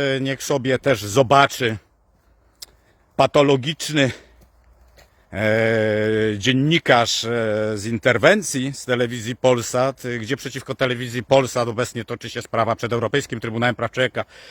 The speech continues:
w Strasburgu, e, również za szkalujące publikacje, e, na mój temat. E, to samo przeciwko,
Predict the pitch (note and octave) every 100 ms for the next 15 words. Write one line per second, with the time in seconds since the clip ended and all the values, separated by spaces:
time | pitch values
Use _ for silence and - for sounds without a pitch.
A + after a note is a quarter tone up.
0 | - - - _ - - D#3+ C3+ C3+ G3
1 | F#3+ B2+ D3+ E3+ - - _ A2 A2+ A#2
2 | A#2 A#2+ F#3 D#3+ D3 B2+ G#2+ B2+ B2 A#2
3 | - B2+ B2+ B2 C3+ - B2+ B2+ A2 A2+
4 | C3+ B2 A#2 G#2 - - - _ - A2
5 | A2+ A2 G#2+ A2+ B2 B2+ C#3 - E3 C#3
6 | B2 C#3 - - C3 B2+ B2+ B2 A#2+ A#2
7 | A#2 - C#3+ D3 C3+ B2+ - B2 - C3+
8 | - C3+